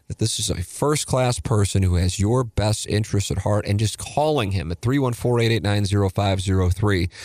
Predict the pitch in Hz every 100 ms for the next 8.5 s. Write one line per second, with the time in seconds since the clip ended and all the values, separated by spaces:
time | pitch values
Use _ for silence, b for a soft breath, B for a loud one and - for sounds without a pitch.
0 | B B 95 101 95 95 92 87 101 92
1 | 92 92 90 90 90 90 90 90 - -
2 | 82 - 123 127 131 139 110 - - 127
3 | 135 139 135 127 - 135 139 120 117 135
4 | 147 135 - 139 - 165 190 151 160 156
5 | 156 160 156 147 127 143 127 170 170 147
6 | 143 156 156 139 147 196 185 156 139 135
7 | - - 151 127 117 113 B B B -
8 | 101 104 113 107 107